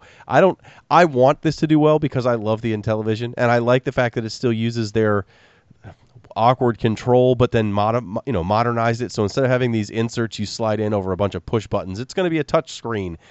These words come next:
and a motion disc. I think that's a cool controller, but, oh man, I don't,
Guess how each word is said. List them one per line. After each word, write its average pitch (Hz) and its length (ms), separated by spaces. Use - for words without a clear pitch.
and 113 140
a 113 80
motion 113 400
disc. 82 360
I 156 120
think 180 180
that's 156 200
a 120 60
cool 123 240
controller, 101 600
but, 110 260
oh 92 240
man, 90 440
I 98 160
don't, 113 200